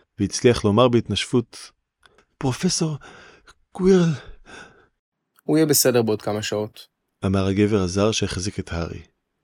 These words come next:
Speaker 2: "הוא פשוט מותש. לא הייתי מאמין שזה אפשרי.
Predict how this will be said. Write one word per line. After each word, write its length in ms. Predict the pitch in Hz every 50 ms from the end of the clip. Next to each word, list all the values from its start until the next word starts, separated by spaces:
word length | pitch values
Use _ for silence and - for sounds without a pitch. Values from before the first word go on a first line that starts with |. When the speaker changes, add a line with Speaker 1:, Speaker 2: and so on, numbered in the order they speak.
| _ _ _ _ _
Speaker 2:
"הוא 120 | - 127 123
פשוט 300 | - 120 - 190 190 -
מותש. 480 | 131 120 - 139 123 - - - - _ _ _ _ _ _ _ _ _ _ _ _ _ _ _
לא 160 | 123 127 147
הייתי 200 | 170 185 165 208
מאמין 360 | 190 160 139 135 139 147 160
שזה 240 | 165 185 170 135 123
אפשרי. 400 | 117 - - - - 113 135 143